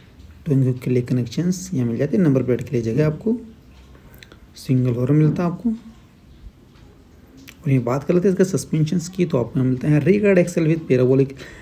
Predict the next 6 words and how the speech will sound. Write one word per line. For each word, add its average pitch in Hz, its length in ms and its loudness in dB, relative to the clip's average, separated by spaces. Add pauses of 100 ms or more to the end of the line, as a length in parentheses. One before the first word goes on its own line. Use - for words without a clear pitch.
(160)
lip 202 260 6
spring 156 280 2
suspensions 139 840 -2 (600)
front 120 220 -4
में 151 120 0
आपको। 160 300 -2